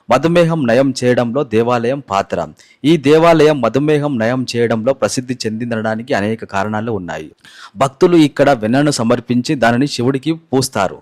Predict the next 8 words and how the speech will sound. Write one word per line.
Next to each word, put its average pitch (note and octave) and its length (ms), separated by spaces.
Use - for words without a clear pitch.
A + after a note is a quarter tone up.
పూజ E3+ 180
పూర్తయిన C#3+ 540
తర్వాత A#2+ 460
ఆ A#2 240
వెన్నను C3 420
ప్రసాదంగా B2+ 600
తిరిగి B2 320
తీసుకుంటారు. F#2+ 840